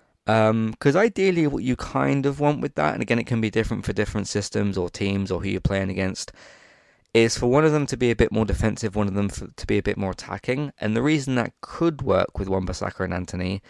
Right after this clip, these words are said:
is Antony's much more attacking and Wan-Bissaka's much more defensive.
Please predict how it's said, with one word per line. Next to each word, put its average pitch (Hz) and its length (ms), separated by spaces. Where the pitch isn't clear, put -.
is - 160
Antony's 135 400
much 117 260
more 107 140
attacking 113 420
and 95 100
Wan-Bissaka's 98 520
much 104 220
more 104 100
defensive. 104 720